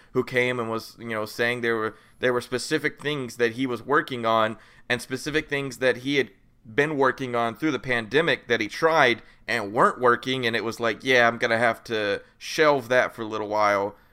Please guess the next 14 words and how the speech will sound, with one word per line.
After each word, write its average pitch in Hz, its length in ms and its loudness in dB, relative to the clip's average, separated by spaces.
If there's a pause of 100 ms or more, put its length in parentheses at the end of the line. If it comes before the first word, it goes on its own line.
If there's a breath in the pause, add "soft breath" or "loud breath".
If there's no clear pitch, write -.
(400 soft breath)
and, 120 280 2
and 113 260 0
get 120 200 2
back 117 300 2
to, 104 540 -4
you 117 100 -6
know, 101 80 -2
what 110 200 0
I 95 100 2
do 95 200 -6
best," 151 360 -2
essentially. 104 640 -6 (680 soft breath)
Whereas 123 640 4
now, 135 720 2